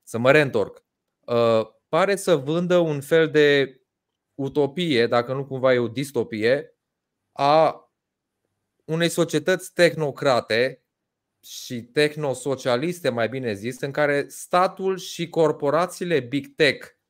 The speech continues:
și corporațiile care mizează foarte mult pe aspectul tehnologic, pe robotizarea vieții, pe tehnologizarea vieții, pe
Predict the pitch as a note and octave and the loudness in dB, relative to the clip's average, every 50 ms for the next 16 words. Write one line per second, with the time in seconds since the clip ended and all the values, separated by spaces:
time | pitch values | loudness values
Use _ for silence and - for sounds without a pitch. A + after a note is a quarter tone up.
0 | _ _ _ _ _ - - C3 - D3 C#3+ C#3 - C#3 C#3+ D#3 E3 D#3+ - E3+ | _ _ _ _ _ -18 -16 -4 -2 -2 -2 0 0 2 2 2 2 0 -4 -4
1 | E3 E3 D3+ D3 D3 C#3+ C#3 C3+ B2+ D3 D#3 D3+ D3 D3+ C#3 - D#3 D3 D3 D3+ | -2 0 0 0 0 -2 -4 -4 -2 -2 -2 -2 -2 -4 -4 -4 -4 -4 -4 -6
2 | D3 D3+ D3 C#3 D3+ C#3+ C3+ C3+ - D3+ C#3+ C#3 C#3+ C#3 - C#3+ B2+ C#3 C#3+ C#3 | -8 -8 -6 -4 -2 -4 -4 -2 -4 -6 -6 -6 -8 -6 -6 -6 -6 -4 -6 -2
3 | C#3+ D3+ C#3+ A#2 G#2+ G2 - A2+ A2+ A#2 A#2+ A#2+ B2+ C3 B2+ - A#2+ A2 C3 C#3 | -2 -2 -2 -2 -6 -6 -4 -2 -2 0 -2 -2 -2 -6 -8 -8 -8 -4 -2 0
4 | D3 C3+ A#2 G2 F2+ G2 F#2+ - - F#2+ - A#2 A2 - C3+ A#2+ B2+ C3 B2+ C3 | 0 0 0 -2 -4 -6 -10 -10 -12 -8 -8 -8 -6 -6 -8 -8 -6 -6 -6 -6
5 | B2+ A#2+ A#2+ A#2 C3 D3 C#3+ C#3+ B2+ A2 A2+ G#2 F#2+ - - G2+ - - A#2 A#2+ | -6 -8 -8 -4 -2 -2 0 0 -2 -2 -4 -6 -8 -8 -14 -10 -4 0 0 2
6 | A#2 A2+ G2+ - | 2 0 -2 -8